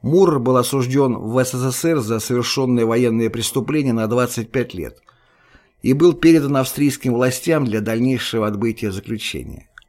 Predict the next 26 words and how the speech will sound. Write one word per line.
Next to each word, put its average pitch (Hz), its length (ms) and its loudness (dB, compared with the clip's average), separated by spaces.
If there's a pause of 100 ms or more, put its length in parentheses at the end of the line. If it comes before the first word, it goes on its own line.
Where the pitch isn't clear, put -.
(680)
Но 127 160 2
здесь 175 280 0
он 170 100 0
попал 156 380 0
не 143 140 0
на 151 60 0
скамью 160 420 0
подсудимых, 85 880 -8
а 104 100 -4
на 131 140 2
пост 156 340 -2
президента 131 720 0
крестьянской 117 640 -4
палаты 113 640 -2 (300)
в 101 100 -2
Литцене, 98 680 -4 (220)
земля 117 440 0
Штирия. 80 640 -6 (880)
Как 127 240 0
и 151 40 2
в 139 100 2
деле 139 480 4
Вербелена, 104 840 -2 (500)
вмешались 143 600 4
антифашистские 127 720 -2
организации. 98 760 -6